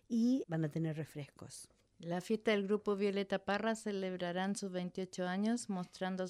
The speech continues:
Speaker 2: la cultura chilena el primero de agosto a las siete y media de la tarde en el Menzies Hall, ubicado en Menzies Avenue, Dandenong North, mapa Melway noventa C dos.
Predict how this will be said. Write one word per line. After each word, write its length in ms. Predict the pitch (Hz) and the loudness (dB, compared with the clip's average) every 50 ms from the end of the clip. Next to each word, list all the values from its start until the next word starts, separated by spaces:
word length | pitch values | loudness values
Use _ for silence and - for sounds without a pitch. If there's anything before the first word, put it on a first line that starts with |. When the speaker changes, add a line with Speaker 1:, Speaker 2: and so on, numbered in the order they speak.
| - - | -6 -6
Speaker 2:
la 160 | - 170 170 | -6 -6 -6
cultura 500 | - - 180 180 180 - 196 185 185 180 | -4 -2 -4 -4 -2 -2 0 0 0 0
chilena 460 | - - 175 175 185 190 208 214 220 | -2 -4 -4 -2 0 2 2 2 2
el 100 | 220 214 | 2 0
primero 400 | 220 - 196 185 185 185 190 185 | 0 -2 -2 -2 0 0 0 2
de 100 | 180 175 | 2 2
agosto 580 | 170 170 170 185 208 214 - - 233 240 262 269 - - - - - _ - _ | 0 0 0 -2 -2 -2 -2 -2 -2 -2 -2 -2 -6 -12 -20 -20 -20 _ -12 _
a 100 | - - | 0 2
las 180 | 185 185 190 - | 2 2 2 0
siete 320 | - - 214 214 - 214 | 0 -2 -2 0 0 0
y 60 | 214 | 2
media 340 | 208 208 208 208 214 208 208 | 2 2 2 2 2 2 2
de 120 | 196 196 | 2 0
la 140 | 190 190 185 | 0 0 -2
tarde 300 | 180 - 208 220 220 208 | -2 -2 0 0 0 2
en 100 | 214 208 | 0 0
el 120 | 196 185 185 | 0 0 -2
Menzies 560 | 185 190 196 208 202 - - 214 208 - - _ | 0 0 0 0 -2 -2 -4 -6 -6 -8 -12 _
Hall, 240 | - 220 233 240 240 | -4 0 0 2 2
ubicado 580 | 233 220 208 190 196 - 196 196 190 190 190 185 | 2 2 0 -2 -2 -2 -2 -2 0 -2 -4 -4
en 220 | 190 185 185 185 | -6 -6 -4 -4
Menzies 520 | 185 190 202 214 208 - 214 208 196 - - | -2 -2 -2 -2 -2 -4 -6 -6 -6 -8 -6
Avenue, 520 | - - 190 196 202 220 220 220 220 226 233 | -4 -2 -2 0 0 0 2 2 2 2 2
Dandenong 760 | 202 196 196 196 196 185 196 190 185 180 175 175 170 170 175 | 0 -2 -2 -2 -2 -2 -2 -2 -2 -2 -2 -2 -4 -2 -2
North, 300 | 185 190 208 226 254 262 - _ | -2 0 0 0 -2 -2 -4 _
mapa 480 | - 190 190 190 190 190 - 185 185 180 | -2 2 2 4 2 2 2 0 0 0
Melway 500 | 185 185 185 196 208 220 214 226 220 220 | 0 0 0 0 0 0 0 2 2 2
noventa 720 | 220 202 185 175 180 185 196 196 - - - 214 226 240 - - - _ _ _ _ | 2 2 0 0 -2 -2 -2 -2 -4 -4 -4 -4 -4 -4 -8 -12 -20 _ _ _ _
C 600 | _ - - - - - 190 190 196 208 214 - _ _ | _ -14 -12 -10 -4 0 2 2 2 0 -2 -6 _ _
dos. 600 | - 175 - - 196 196 175 147 - - - - | -16 -16 -4 0 2 2 4 2 0 -4 -12 -18